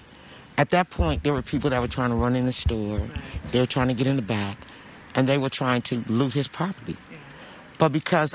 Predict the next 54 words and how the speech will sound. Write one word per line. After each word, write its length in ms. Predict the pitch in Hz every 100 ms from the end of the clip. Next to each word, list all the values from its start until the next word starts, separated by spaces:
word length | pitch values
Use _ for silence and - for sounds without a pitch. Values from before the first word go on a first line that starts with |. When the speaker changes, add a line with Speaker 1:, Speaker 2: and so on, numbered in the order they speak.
| -
Speaker 1:
I 140 | 151
have 140 | 175 139
known 420 | 131 139 151 170
him 280 | 160 170 160
for 180 | - 147
over 220 | 151 135
thirty-some 580 | - 147 156 151 - 156
years, 460 | 156 160 147 143 - - - - - - - -
you're 160 | 202
not 140 | 226 214
finna 260 | - 151 127
loot 220 | 131 104
nothing. 580 | 101 135 208 - 104 92 - - - - -
Speaker 2:
And 80 | 208
that's 180 | 269 359
what 100 | 370
we 100 | 349
talked 340 | - 403 -
about 240 | 320 240 214
before. 400 | 233 - 359 285
And 100 | 226
then, 120 | 240 - - - - - 294
you 140 | 294
know, 80 | 220
and 100 | 208
he 120 | 247
had, 320 | 247 269 269
we 140 | 247 240
talked 360 | 320 415 -
about 260 | 294 247 233
that, 140 | 220
but 100 | 202
then 140 | 214 233
all 200 | 240 294
of 80 | 349
a 60 |
sudden 260 | - 269 240
these 180 | 226 -
guys 380 | 240 294 294 -
came 260 | 214 196
up 240 | 202 202 - - - - - -
in 120 | 240
the 60 | 240
vehicles, 540 | 226 196 180 190 180
and 80 | 208
I 60 | 202
guess 440 | 254 302 - -
they 200 | 220 208
were 100 | 202
going 220 | 196 220 214
after 240 | 196 202
the 100 | 180
gold 260 | 175 208 226
store? 240 | -